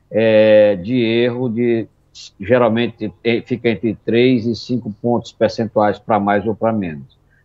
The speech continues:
Na pesquisa do, do, do Instituto Qualitativa, publicada hoje no blog de, do jornalista Diego Emi, é, Raimundinho do Audiolado, M D B, aparece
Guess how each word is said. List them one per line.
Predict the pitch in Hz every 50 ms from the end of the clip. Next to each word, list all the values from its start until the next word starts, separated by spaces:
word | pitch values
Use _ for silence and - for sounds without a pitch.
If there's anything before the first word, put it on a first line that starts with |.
| _
Na | - 165
pesquisa | 175 175 214 180 - - - 208 262 247 165 180
do, | 160 139 147 147 139 135 131 123 117 107 95 -
do, | 82 90 104 104 101 98 95 92 92 90 90 85 82 78 71 - - _ _ _ _ _ _ _ _ _ _ _ _ _ _ _ _ _ _ _ _ _ _ _ _ _ _ _ _ _ _ -
do | - 82 87 90 123
Instituto | 131 127 - 123 113 - 131 120 110
Qualitativa, | - - 113 113 - - - - - - - 143 156 139 135
publicada | - - 110 101 101 107 - - - 107 101 101 101 92 92 98 95
hoje | 101 117 135 143 139 110 98 104
no | 101 98
blog | 92 101 107 101 101 87 90 92 85 _
de, | - 92 95 92 90 87 87 85 80 78 76 73 _ _
do | 95 95
jornalista | 87 101 98 104 110 104 95 98 92 - 95
Diego | 82 76 85 101 123 131 110 113
Emi, | 101 85 78 95 120 139 135 104 87 - _ _ _ _ _ _ _ _ _ _ _ _ _
é, | - 98 98 101
Raimundinho | 90 113 131 147 151 147 139 117 113 127 123
do | 113 120
Audiolado, | 113 110 98 107 98 95 95 101 107 117 131 139 135 123
M | 110 104 101
D | 92 98 92
B, | 80 78 92 101 110 120 143 151 147 _ _ _ _ _ _
aparece | - 110 101 - 127 120 110 113 120 127 123 123 - 127